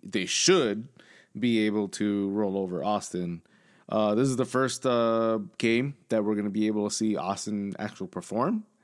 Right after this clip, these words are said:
So there's a lot of shit for them. There's, you know, they gotta get through nerves. They gotta get through their first game. They gotta,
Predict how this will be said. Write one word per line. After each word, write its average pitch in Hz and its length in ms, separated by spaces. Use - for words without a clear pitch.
So 120 560
there's 123 220
a 131 40
lot 131 220
of 139 100
shit 139 320
for 127 120
them. 131 460
There's, 117 600
you 117 120
know, 110 120
they 107 100
gotta 110 200
get 110 200
through 113 160
nerves. 143 800
They 110 120
gotta 104 200
get 101 220
through 104 240
their 95 120
first - 360
game. 151 640
They 117 100
gotta, 107 180